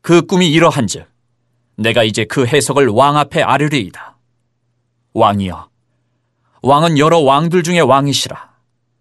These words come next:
하늘의 하나님이 나라와 권세와 능력과 영광을 왕에게 주셨고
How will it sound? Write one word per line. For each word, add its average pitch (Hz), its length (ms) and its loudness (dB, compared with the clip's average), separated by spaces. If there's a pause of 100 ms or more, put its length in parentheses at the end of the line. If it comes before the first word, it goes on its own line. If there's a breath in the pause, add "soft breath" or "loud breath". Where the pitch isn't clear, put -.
(120)
하늘의 147 340 2
하나님이 139 440 0
나라와 123 540 2
권세와 117 680 -2 (380)
능력과 156 640 2
영광을 160 400 2
왕에게 156 400 0
주셨고 - 600 -8